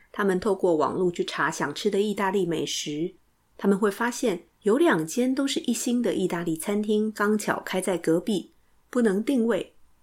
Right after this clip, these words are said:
因此想吃的游客们就得在两间餐厅门口排队，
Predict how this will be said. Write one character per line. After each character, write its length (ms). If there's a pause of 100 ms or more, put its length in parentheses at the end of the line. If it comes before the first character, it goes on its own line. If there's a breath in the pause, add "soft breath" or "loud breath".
(500)
因 140
此 220
想 220
吃 120
的 120
游 160
客 200
们 300 (240 soft breath)
就 140
得 120
在 220
两 240
间 240
餐 220
厅 200
门 160
口 160
排 240
队， 340